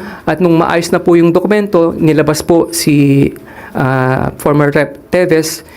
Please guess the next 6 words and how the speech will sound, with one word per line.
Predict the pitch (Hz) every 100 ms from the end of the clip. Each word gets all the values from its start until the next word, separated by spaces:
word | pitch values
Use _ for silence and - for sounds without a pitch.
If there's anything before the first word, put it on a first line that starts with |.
| - -
tinorno, | 147 139 139 143 -
na | 160 151
nakaposas | 147 151 240 233 208
po | 156 143
at | 139 143
naka, | 143 143 139 135 131